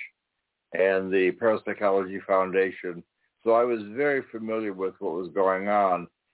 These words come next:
and I considered that a, an important field of research 'cause it showed that a significant part of what we learned in graduate school in physics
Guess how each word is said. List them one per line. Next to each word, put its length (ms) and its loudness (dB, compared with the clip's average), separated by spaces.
and 100 2
I 120 4
considered 640 -4
that 300 4
a, 140 2
an 180 0
important 600 0
field 280 2
of 80 -4
research 560 -2
'cause 200 -4
it 60 -14
showed 360 2
that 380 2
a 220 -2
significant 640 -4
part 320 2
of 80 -6
what 180 -2
we 160 -2
learned 380 0
in 160 -4
graduate 520 0
school 300 0
in 140 -2
physics 420 -2